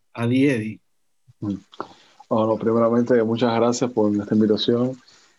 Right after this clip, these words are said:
Speaker 2: Ya tengo que declarar, declarar un amor que empiezo a sentir por Argentina, por tanta acogida. Y bueno, em,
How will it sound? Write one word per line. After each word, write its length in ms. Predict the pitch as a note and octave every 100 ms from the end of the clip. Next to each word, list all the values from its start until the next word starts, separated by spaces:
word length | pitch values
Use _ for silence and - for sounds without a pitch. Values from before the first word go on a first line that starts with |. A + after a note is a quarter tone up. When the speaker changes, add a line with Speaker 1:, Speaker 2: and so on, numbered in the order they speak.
| _ -
Speaker 2:
Ya 720 | A#2 A2+ A2 A2 G#2 G2+ - A2 A2+ _
tengo 300 | - A2+ A#2
que 100 | A2
declarar, 360 | G#2 A2 A2+ -
declarar 440 | A#2+ A2+ A#2 A#2 B2
un 180 | C3+ B2
amor 320 | A#2+ B2+ A#2+
que 80 | A2
empiezo 280 | G2 A#2+
a 40 | A#2
sentir 240 | A2 A2+
por 160 | A#2 A2+
Argentina, 460 | G#2 G#2+ G#2+ A#2
por 160 | A2+ G2+
tanta 360 | A2 G#2+ G#2 G#2
acogida. 560 | G2 G2+ A2 A#2 D#3+ - _ _ _ _ _ _
Y 640 | - B2+ B2 A#2+ A#2+ A#2 A#2
bueno, 440 | A2+ A#2+ D#3 E3+ -
em, 800 | B2+ A2+ A2 G#2+ G#2+ G#2 G#2